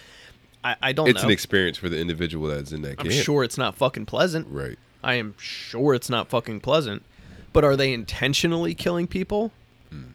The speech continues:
Speaker 1: I would
Speaker 2: I don't
Speaker 1: I
Speaker 2: think
Speaker 1: will
Speaker 2: so.
Speaker 1: I will optimistically say
Speaker 2: Right.
Speaker 1: no.
Speaker 2: Right.
Speaker 1: Um, but yeah, it's for sure not at all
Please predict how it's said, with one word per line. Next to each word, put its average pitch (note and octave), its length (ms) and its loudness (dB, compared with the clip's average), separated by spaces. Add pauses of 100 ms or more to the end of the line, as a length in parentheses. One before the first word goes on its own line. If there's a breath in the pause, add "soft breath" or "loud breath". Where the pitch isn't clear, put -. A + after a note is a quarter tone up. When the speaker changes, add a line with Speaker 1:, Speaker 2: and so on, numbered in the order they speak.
Speaker 1:
I B2+ 140 4
would B2 260 -2 (2250)
Speaker 2:
I E2 120 -8
don't D#2+ 180 -6
Speaker 1:
I C3+ 100 6
Speaker 2:
think C3+ 100 4
Speaker 1:
will C3 200 4
Speaker 2:
so. - 40 -10 (100)
Speaker 1:
I C#3+ 80 4
will C#3 240 2
optimistically C3+ 880 -2
say A2+ 540 -10
Speaker 2:
Right. C2+ 260 -16
Speaker 1:
no. - 380 -4 (340)
Speaker 2:
Right. A#1+ 220 -16 (480)
Speaker 1:
Um, G#2+ 480 -2
but - 200 -6
yeah, B2 280 -4
it's C#3 180 -4
for C#3+ 140 -2
sure C#3 320 0
not A2+ 400 0
at A#2 100 0
all A#2 340 4